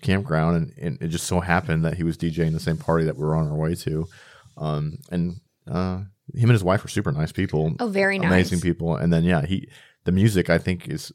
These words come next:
Speaker 1: was some of the better music I've ever
Speaker 2: Oh,
Speaker 1: heard
Speaker 2: re-
Speaker 1: at an L C party, but really at, at most of the
Speaker 2: I mean,
Speaker 1: events that we
Speaker 2: everybody
Speaker 1: go to.
Speaker 2: was completely getting down, and they, like, had those, like, light up stick thingies that
Speaker 1: Yeah.
Speaker 2: you could, like, wave in the air, and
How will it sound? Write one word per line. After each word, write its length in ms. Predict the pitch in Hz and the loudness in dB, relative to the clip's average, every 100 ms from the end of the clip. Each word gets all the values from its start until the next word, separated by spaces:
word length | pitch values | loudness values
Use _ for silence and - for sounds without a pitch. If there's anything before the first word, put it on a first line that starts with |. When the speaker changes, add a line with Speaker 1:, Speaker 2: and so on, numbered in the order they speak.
| - | -6
Speaker 1:
was 140 | 87 | -6
some 160 | - 147 | 2 4
of 60 | 147 | 4
the 60 | |
better 280 | 78 85 90 | 4 4 4
music 260 | 85 80 - | 2 -2 -2
I've 100 | 76 | 0
ever 140 | 76 | 2
Speaker 2:
Oh, 360 | 220 208 - - | 4 4 0 0
Speaker 1:
heard 300 | 87 87 156 - | 4 4 4 -6
Speaker 2:
re- 80 | - - _ _ - | -20 -20 _ _ -4
Speaker 1:
at 100 | 104 | 0
an 100 | 92 | 4
L 140 | 98 | 4
C 180 | - 131 | 4 0
party, 220 | 127 110 | 4 6
but 140 | 95 | 4
really 260 | 85 151 143 | 4 2 4
at, 160 | 90 - 62 - | 2 0 -6 -6
at 120 | 87 | -4
most 260 | 82 101 - | 0 -2 -2
of 60 | |
the 220 | 87 85 80 - - | -2 -2 -2 -14 -2
Speaker 2:
I 60 | 285 | 4
mean, 120 | 285 | 6
Speaker 1:
events 0 | |
that 60 | 196 | 8
we 80 | 269 269 | 8 8
Speaker 2:
everybody 240 | 302 262 | 6 6
Speaker 1:
go 40 | 226 | 4
to. 40 | |
Speaker 2:
was 180 | 202 202 | 2 0
completely 520 | - 220 - 202 175 | -4 -4 0 -2 -2
getting 300 | 170 170 165 | -2 -2 -2
down, 220 | 160 147 156 | -2 -2 0
and 100 | 208 | -2
they, 180 | 190 | -2
like, 420 | 196 180 170 - - _ _ _ | -2 -2 -4 -6 -12 _ _ _
had 360 | - 240 233 226 | -6 0 2 2
those, 200 | 214 208 | 0 0
like, 160 | 196 - - 226 _ _ _ - | -4 -6 -12 -16 _ _ _ -12
light 360 | 95 - 190 | -2 2 4
up 180 | 214 - | 4 2
stick 460 | - - - 208 202 | -2 -2 2 2 2
thingies 540 | - 226 226 220 220 208 | -2 -2 0 0 -2 2
that 100 | 190 | 4
Speaker 1:
Yeah. 60 | |
Speaker 2:
you 60 | 185 | 4
could, 140 | 147 | 0
like, 140 | 202 196 | 0 0
wave 420 | 185 180 180 185 | 2 4 4 2
in 100 | 196 | 0
the 100 | 190 - | -2 -2
air, 500 | 185 180 185 185 - | -2 -2 -2 -2 -2
and 420 | 196 190 190 196 | -2 -2 -2 -6